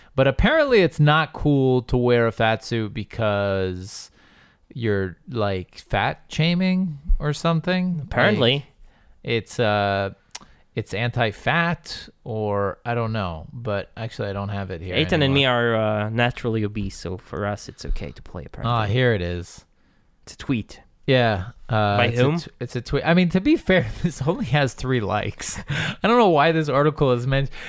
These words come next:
Speaker 1: You gotta, you gotta love it. The media,
Speaker 2: <laughs>
Speaker 1: like, just likes to take things
Speaker 2: Random
Speaker 1: that are,
Speaker 2: tweets.
Speaker 1: you know what I mean? They like to take things that nobody cares about and make 'em into a huge story.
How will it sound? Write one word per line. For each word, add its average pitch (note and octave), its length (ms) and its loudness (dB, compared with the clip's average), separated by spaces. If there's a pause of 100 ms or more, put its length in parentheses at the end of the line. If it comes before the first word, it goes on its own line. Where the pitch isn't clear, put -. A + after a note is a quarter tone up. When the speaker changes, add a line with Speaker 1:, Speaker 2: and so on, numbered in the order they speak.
Speaker 1:
You F#3+ 100 4
gotta, D4+ 340 0
you F#3 80 -4
gotta C4+ 180 6
love F3 280 6
it. C3 140 0
The G3 120 4
media, A#3+ 580 4
Speaker 2:
<laughs> C#3+ 40 -6
Speaker 1:
like, D3+ 380 4
just D3 180 6
likes F3 360 4
to D#3 120 4
take D#3+ 440 2
things F3 320 2
Speaker 2:
Random D3+ 300 2
Speaker 1:
that C#3 120 6
are, B2+ 180 6
Speaker 2:
tweets. - 380 -6
Speaker 1:
you D#3+ 80 6
know F#3+ 60 6
what G3 100 4
I F#3+ 40 2
mean? G3+ 200 0
They D#3+ 100 4
like G3+ 160 4
to G#3+ 80 -6
take F3 240 2
things F3+ 220 2
that C#3+ 100 2
nobody D#3 640 6
cares D3 360 2
about F#3 360 2
and C3 120 -4
make A#2+ 220 -2
'em A#2+ 80 0
into G#2+ 220 0
a F2 40 -2
huge G#2+ 300 -2
story. G#2 420 -2